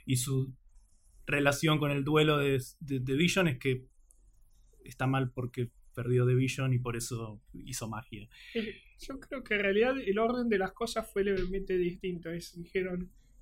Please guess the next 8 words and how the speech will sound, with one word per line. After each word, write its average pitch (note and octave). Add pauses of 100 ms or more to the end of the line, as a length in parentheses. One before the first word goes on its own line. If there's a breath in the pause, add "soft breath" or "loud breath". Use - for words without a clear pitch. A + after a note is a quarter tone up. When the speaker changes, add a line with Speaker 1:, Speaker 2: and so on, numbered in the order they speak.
(100)
Speaker 2:
"Queremos A#3
hacer G#3
una G#3
historia G3+
sobre F3+
Vision E3+
y E3
Wanda. C3